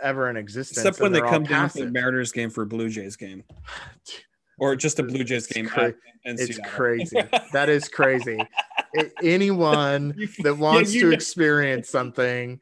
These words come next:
Speaker 2: <laughs>
Speaker 1: needs to go to a Blue Jays game in Seattle, 'cause that is
Speaker 2: <laughs>
Speaker 1: something.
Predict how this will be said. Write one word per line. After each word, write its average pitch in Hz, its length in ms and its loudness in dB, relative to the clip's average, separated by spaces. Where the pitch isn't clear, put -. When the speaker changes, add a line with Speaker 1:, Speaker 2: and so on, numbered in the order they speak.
Speaker 2:
<laughs> 180 120 0
Speaker 1:
needs 147 380 2
to 165 80 0
go 147 220 4
to 143 160 2
a 131 40 2
Blue 139 300 2
Jays 127 320 0
game 127 300 0
in 123 100 -8
Seattle, 117 560 -2
'cause 175 220 -2
that 151 180 0
is 120 80 -6
Speaker 2:
<laughs> 226 100 -2
Speaker 1:
something. 131 240 -2